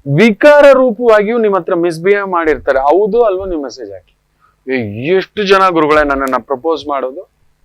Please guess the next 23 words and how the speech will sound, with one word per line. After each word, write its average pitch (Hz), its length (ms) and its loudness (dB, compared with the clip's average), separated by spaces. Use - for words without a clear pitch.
ನಮ್ 147 260 -2
ಮಗಳು 180 600 2
ವಿದ್ಯಾಶ್ರೀ 220 640 0
ಅಂದಿದ್ದೇ 240 340 0
ಸಾಕು, 226 340 -2
ಎಷ್ಟು 196 400 0
ಜನ 247 140 0
ಕೇಳಿರ್ತಾರೆ, 180 400 -2
"ನಮಗ್ 185 260 -4
ಕೊಡ್ತೀರಾ, 220 360 -4
ನಮಗ್ 180 280 -4
ಕೊಡ್ತೀರಾ?" 170 320 -2
ಆಮೇಲೆ, 196 460 0
"ಇಲ್ಲ, 139 160 -2
ಅವಳು 147 200 2
ಓದ್ಬೇಕಂತೆ" 147 640 0
ಅಂದ್ರೆ, 151 340 -2
"ಸರಿ 135 300 0
ತಗೋ." 156 680 2
ಅಲ್ಲ, 175 320 0
ಅವ್ರಿಗೆ, 214 340 2
ಅವ್ರಿಗೆ 233 280 4
ಅವರೇ 226 500 4